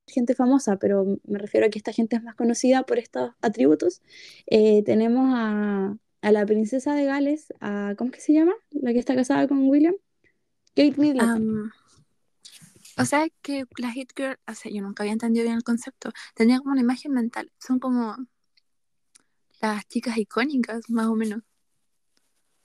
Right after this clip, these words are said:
Speaker 1: Exacto. Y bueno, por eso decía que en la actualidad, eh, Kate Middleton es, bueno, la duquesa de Cambridge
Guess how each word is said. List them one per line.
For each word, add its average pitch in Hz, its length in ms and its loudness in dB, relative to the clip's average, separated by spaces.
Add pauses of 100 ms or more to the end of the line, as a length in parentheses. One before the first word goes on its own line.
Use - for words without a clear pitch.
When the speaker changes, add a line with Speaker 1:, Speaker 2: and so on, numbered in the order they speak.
(240)
Speaker 1:
Exacto. 226 760 -4
Y - 120 0
bueno, 220 240 2
por 208 120 -2
eso 240 140 0
decía 269 340 2
que 254 80 0
en 247 60 0
la 254 40 0
actualidad, 240 680 0
eh, 220 220 2
Kate 254 300 2
Middleton 294 540 2 (320)
es, 240 580 0
bueno, 208 220 -2
la 202 100 0
duquesa 208 360 0
de 214 120 -2
Cambridge 294 480 0